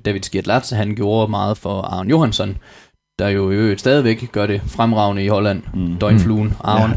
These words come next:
Speaker 2: Ja, ja.
Speaker 1: Øhm.
Speaker 2: Ja, de får valuta for de, øh, godt ti millioner, ti millioner kroner, som de gav for ham.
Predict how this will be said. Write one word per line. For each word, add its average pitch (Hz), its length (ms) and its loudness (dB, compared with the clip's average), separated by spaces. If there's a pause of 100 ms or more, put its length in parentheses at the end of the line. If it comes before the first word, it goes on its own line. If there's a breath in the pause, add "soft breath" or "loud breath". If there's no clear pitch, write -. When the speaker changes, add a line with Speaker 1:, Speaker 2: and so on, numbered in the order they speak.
Speaker 2:
Ja, 110 100 0 (720 loud breath)
ja. 107 400 2
Speaker 1:
Øhm. 95 320 -4 (420)
Speaker 2:
Ja, - 40 2
de 101 140 2
får 107 120 4
valuta 113 300 2
for 95 160 0
de, 90 220 2
øh, 82 360 0
godt 101 180 -2
ti 123 120 0
millioner, 92 360 2 (280)
ti 120 120 -2
millioner 95 280 0
kroner, 104 280 -2
som 87 160 -4
de 85 100 -4
gav 98 180 0
for 107 100 -2
ham. 95 120 -2